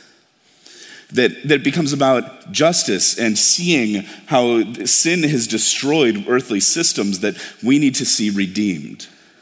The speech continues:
And what happens, though, is that there can be a tendency in those emphases to get a little squeamish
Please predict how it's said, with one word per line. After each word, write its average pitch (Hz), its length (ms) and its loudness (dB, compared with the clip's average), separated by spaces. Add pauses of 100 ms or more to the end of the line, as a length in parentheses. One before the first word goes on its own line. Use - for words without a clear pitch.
(880)
And 127 280 2
what 127 100 4
happens, 175 520 0
though, 95 200 0
is 120 140 2
that - 400 -2
there 127 80 4
can 147 100 -2
be 123 100 2
a 104 80 0
tendency 117 840 -2
in 127 320 -4
those 110 200 0
emphases 117 640 -2 (220)
to - 100 -10
get 120 140 -4
a 113 40 -2
little 151 300 -2
squeamish - 1120 -2